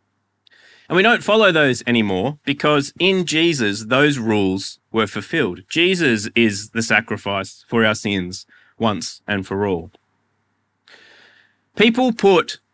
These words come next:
the idea of Sabbath in that bucket, in that ceremonial law bucket, and go, "Well, Jesus, we find our rest now in Jesus. Jesus has done all of the work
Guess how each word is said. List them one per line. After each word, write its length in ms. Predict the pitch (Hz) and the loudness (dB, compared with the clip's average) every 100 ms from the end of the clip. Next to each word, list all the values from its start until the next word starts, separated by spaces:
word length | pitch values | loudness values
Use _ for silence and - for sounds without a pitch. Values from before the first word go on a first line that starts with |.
| _ _ 120 | _ _ -2
the 180 | 156 | 0
idea 320 | 151 170 180 165 | 2 4 4 2
of 140 | 139 | 0
Sabbath 580 | - 139 123 127 156 - | -2 2 2 2 -2 -2
in 300 | 175 190 190 | 2 4 4
that 400 | 175 175 - 131 | 4 2 0 -4
bucket, 480 | 123 170 - 95 - - | 0 0 0 -6 -6 -2
in 180 | 160 170 | 0 2
that 220 | 160 - | 0 -2
ceremonial 840 | - 160 160 160 151 151 143 131 | -2 0 2 2 2 4 2 2
law 320 | 127 131 131 | 2 4 2
bucket, 520 | 110 - 120 - 170 - | 2 2 0 2 -2 0
and 180 | 127 127 | 0 2
go, 160 | 135 | 2
"Well, 180 | 143 151 | 2 2
Jesus, 680 | 143 156 185 233 202 123 104 | 0 0 2 2 2 0 -2
we 140 | 147 | -4
find 360 | 170 190 202 214 | -2 0 2 2
our 140 | 185 | 2
rest 480 | 147 147 175 - - | 2 2 0 -4 -6
now 320 | 131 139 135 131 | 0 2 2 0
in 220 | 131 120 | -2 -2
Jesus. 720 | - 135 143 110 90 80 - _ _ | 0 0 0 -2 -8 -10 -20 _ _
Jesus 360 | 180 196 196 180 | 2 2 0 -2
has 140 | 139 | -4
done 300 | 120 160 156 | 0 0 0
all 360 | 143 160 190 185 | -2 0 0 0
of 140 | 151 | 0
the 100 | 143 | -2
work 420 | 127 123 117 - | 0 0 -2 -6